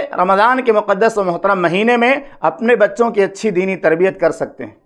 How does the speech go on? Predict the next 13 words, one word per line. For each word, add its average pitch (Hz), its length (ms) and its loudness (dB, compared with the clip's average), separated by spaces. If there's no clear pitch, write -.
रमज़ान 190 520 2
के 262 120 2
महीने 254 380 4
में 269 100 2
अगर 262 200 4
हम 262 100 2
अपने 247 220 2
बच्चों 226 340 0
की 262 140 -4
तरबियत 247 480 2
करना 214 300 2
चाहते 185 360 2
हैं 269 280 0